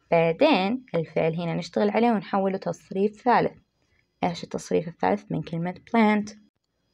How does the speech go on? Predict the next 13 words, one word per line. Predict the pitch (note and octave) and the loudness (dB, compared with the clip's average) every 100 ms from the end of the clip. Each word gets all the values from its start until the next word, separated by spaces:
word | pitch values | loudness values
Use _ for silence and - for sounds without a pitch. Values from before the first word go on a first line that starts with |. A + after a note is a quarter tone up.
| _ _ | _ _
Planted. | - F#3+ F#3+ F#3+ F#3+ - E3+ E3 - _ - - _ - - _ _ _ _ - - _ _ _ _ - - _ - - - - _ _ _ _ - _ _ _ _ _ _ _ _ _ _ _ _ _ _ _ | -2 2 2 2 0 0 -2 -2 -12 _ -20 -20 _ -16 -16 _ _ _ _ -16 -16 _ _ _ _ -18 -18 _ -18 -16 -18 -20 _ _ _ _ -16 _ _ _ _ _ _ _ _ _ _ _ _ _ _ _
Number | F3+ F3 F#3 A#3+ C4+ | -6 -4 2 2 2
three, | - F#3 F#3 - _ _ _ F3+ | 0 -2 -2 -10 _ _ _ -2
people | F3+ F3 E3+ | 2 0 0
cannot | F3+ E3+ E3+ F3 - - | 0 0 0 0 -2 -2
control | E4+ F#4 A3+ G3+ G#3+ | -4 0 2 2 4
the | A3 | 4
weather. | B3+ C4+ G3 G3 G3+ - _ _ _ _ _ _ - - E3+ | 6 6 4 2 0 -10 _ _ _ _ _ _ -20 -8 2
The | B3 | 6
weather | C4 G#3 G3 F#3+ - _ _ _ _ _ _ _ | 6 6 6 4 0 _ _ _ _ _ _ _
اللي | - D#3+ | -6 -2
هي | |
الأوبجكت. | D#3+ - - - G#3+ | -2 -2 -4 -4 -6